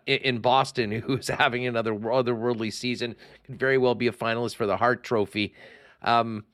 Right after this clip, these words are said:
they really grinded him on that last deal.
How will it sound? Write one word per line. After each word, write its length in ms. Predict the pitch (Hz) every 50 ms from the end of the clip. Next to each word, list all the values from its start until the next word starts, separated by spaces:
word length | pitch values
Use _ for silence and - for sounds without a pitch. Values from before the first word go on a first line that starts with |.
| _ _ _ _ _ _ _ _ _ _ -
they 160 | - 151 180
really 300 | 196 196 220 214 208 190
grinded 440 | 147 135 147 139 147 165 170 170 147
him 220 | 160 170 175 175
on 140 | 160 147 135
that 200 | 127 120 127 -
last 360 | 120 120 127 135 131 - -
deal. 400 | - 131 135 143 165 180 190 190